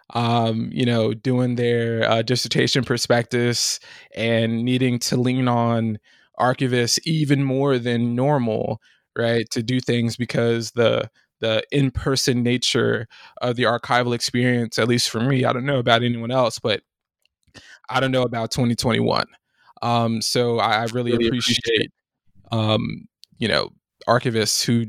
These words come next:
Speaker 1: who do the work. And so, uh, for, from Adam Xavier McNeil, Rutgers University, to you, uh, uh, Dorothy up there in, uh, Massachusetts, thank you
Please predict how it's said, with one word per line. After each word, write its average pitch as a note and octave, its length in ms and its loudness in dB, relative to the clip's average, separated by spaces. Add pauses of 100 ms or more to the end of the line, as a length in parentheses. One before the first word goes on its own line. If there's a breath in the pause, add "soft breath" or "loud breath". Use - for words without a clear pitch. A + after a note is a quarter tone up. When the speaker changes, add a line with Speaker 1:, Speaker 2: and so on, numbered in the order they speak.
Speaker 1:
who A#2+ 140 -2
do A#2 160 2
the A2 100 -4
work. G#2+ 380 -2
And A#2 180 -2
so, A2 380 0 (380 loud breath)
uh, A2 260 2
for, - 220 -2
from A2+ 420 -2
Adam B2 280 2
Xavier B2 300 0
McNeil, C#3 500 -2 (100)
Rutgers A#2 340 0
University, B2+ 640 2
to B2 220 -4
you, C3 420 0 (340 loud breath)
uh, A2+ 300 2
uh, A#2+ 100 2
Dorothy B2 400 0
up A#2+ 140 -2
there A#2+ 360 0 (340 loud breath)
in, A#2 240 0
uh, A2 160 0
Massachusetts, A#2 880 0 (220)
thank B2 440 -2 (140)
you F2 340 0